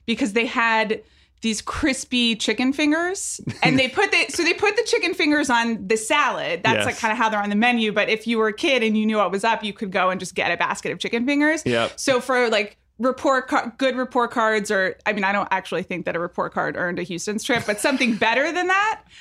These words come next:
Speaker 1: I was like, "I'm going to Houston's and I'm getting a whole basket of chicken fingers." Uh, so it was very important to me. And then I think because I liked Houston so much, it was kind of my first real job.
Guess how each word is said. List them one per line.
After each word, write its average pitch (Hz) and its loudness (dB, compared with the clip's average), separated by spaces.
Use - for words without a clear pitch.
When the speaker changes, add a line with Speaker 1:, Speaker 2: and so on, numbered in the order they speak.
Speaker 1:
I 226 2
was 233 -2
like, 226 0
"I'm 285 4
going 294 4
to 240 -2
Houston's 226 0
and 139 2
I'm 233 2
getting 202 2
a 185 0
whole 233 2
basket 185 0
of 180 -6
chicken - -6
fingers." - -10
Uh, 196 2
so 285 0
it 294 4
was 262 4
very 330 4
important 320 2
to 233 0
me. 262 4
And 226 4
then 240 4
I - 2
think 302 0
because 294 0
I 208 2
liked 190 0
Houston 269 0
so 269 0
much, 294 2
it 220 2
was 226 -4
kind 220 0
of 214 2
my 196 2
first 208 -4
real 196 0
job. 202 0